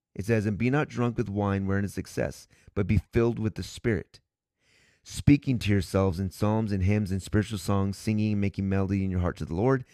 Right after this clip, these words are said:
giving thanks always for all things unto God and the Father in the name of our Lord Jesus Christ,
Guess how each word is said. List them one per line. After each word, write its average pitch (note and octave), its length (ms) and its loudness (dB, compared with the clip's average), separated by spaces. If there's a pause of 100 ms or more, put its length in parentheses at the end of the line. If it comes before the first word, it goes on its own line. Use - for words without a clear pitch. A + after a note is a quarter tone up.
(220)
giving G2+ 260 0
thanks G2+ 240 4
always F#2+ 360 0
for G2 120 -4
all F2+ 140 2
things F#2+ 260 -4
unto F#2 200 -2
God F#2+ 340 2
and E2 160 -2
the E2+ 40 -2
Father F2 380 0
in F2 160 -4
the F2+ 100 -2
name F2 200 -2
of F2 60 -6
our F2+ 100 -2
Lord F2 180 -4
Jesus D#2+ 320 -10
Christ, - 420 -8